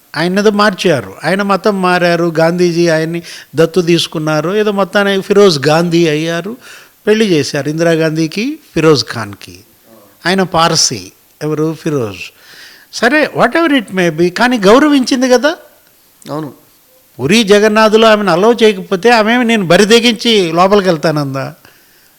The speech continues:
Speaker 1: ఉక్కు మహిళ, ఎవరు? ఇందిరాగాంధీ ఈ దేశాన్ని ఏకఛత్రాధిపత్యంగా ఏలిన ఇందిర. ఫరూక్ అబ్దుల్లా వచ్చారు మొన్న తిరుపతి, డిక్లరేషన్ ఇచ్చారు, వెళ్ళారు.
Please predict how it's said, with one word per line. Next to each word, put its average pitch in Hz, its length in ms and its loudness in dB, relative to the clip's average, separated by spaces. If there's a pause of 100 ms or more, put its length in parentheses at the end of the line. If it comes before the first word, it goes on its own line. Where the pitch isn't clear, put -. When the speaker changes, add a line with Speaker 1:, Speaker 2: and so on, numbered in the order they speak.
(380)
Speaker 1:
ఉక్కు 185 280 0
మహిళ, 208 520 2 (760)
ఎవరు? 196 520 2 (360)
ఇందిరాగాంధీ 190 680 2
ఈ 233 200 2
దేశాన్ని 208 680 0
ఏకఛత్రాధిపత్యంగా 220 1500 2 (400)
ఏలిన 190 360 4 (680)
ఇందిర. 160 380 -2 (360)
ఫరూక్ 240 320 2
అబ్దుల్లా 247 440 4
వచ్చారు 190 380 2
మొన్న 156 200 -4
తిరుపతి, 143 640 -8 (1200)
డిక్లరేషన్ 233 500 2
ఇచ్చారు, 220 340 -2
వెళ్ళారు. 117 460 -6